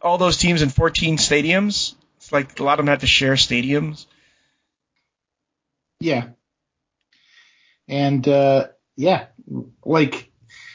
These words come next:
Speaker 2: clearly a lot of this prob-, a lot of these problems come from the fact that they were an indie company that couldn't hire all the people in the world and couldn't run patches like a, like a major publisher could.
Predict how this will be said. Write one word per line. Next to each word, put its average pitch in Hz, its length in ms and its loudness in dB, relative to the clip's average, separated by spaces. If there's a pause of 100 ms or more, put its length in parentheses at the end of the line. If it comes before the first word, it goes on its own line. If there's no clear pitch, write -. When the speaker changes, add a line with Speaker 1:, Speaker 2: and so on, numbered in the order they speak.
(280)
Speaker 2:
clearly 240 500 2
a 175 80 -2
lot 175 260 2
of 180 80 -4
this 180 180 -4
prob-, 151 480 -4
a 151 60 -6
lot 160 220 0
of 156 60 -6
these 147 120 -4
problems 135 500 -4
come 135 180 -6
from 139 140 -6
the 131 80 -4
fact 135 260 2
that 131 60 -10
they 143 120 2
were 135 120 2
an 127 100 0
indie 139 360 0
company 127 460 2
that 117 320 0 (840)
couldn't 151 320 0
hire 139 400 2
all 131 180 2
the 120 80 -8
people 123 360 -4
in 123 80 0
the 117 60 -2
world 123 440 0
and 120 400 -6
couldn't 131 420 -4 (480)
run 131 260 2
patches 127 540 -2
like 107 240 -10
a, 113 340 -2
like 120 160 -6
a 117 60 -4
major 113 300 -2
publisher 110 420 -2
could. - 320 -2